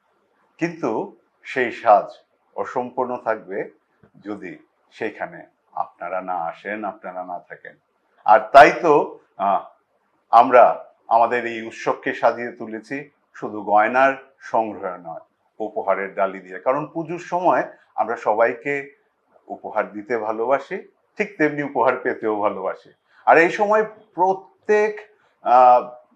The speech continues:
কেনাকাটায় থাকছে উপহারের ডালি। সোনার গয়নায়, আহ, প্রতি গ্রামে থাকছে সাড়ে তিনশো টাকা করে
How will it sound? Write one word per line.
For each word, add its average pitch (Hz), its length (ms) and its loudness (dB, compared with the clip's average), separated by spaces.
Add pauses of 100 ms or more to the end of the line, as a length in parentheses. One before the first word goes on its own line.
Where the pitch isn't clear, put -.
(140)
কেনাকাটায় 151 600 4
থাকছে 123 360 -6
উপহারের 98 600 -8
ডালি। 95 240 -6 (880)
সোনার 190 420 4
গয়নায়, 170 600 8 (200)
আহ, 101 100 -6
প্রতি 139 360 -4
গ্রামে 135 320 6
থাকছে 151 380 -8
সাড়ে 110 240 -4
তিনশো 107 360 -12
টাকা 113 280 0
করে 135 380 -6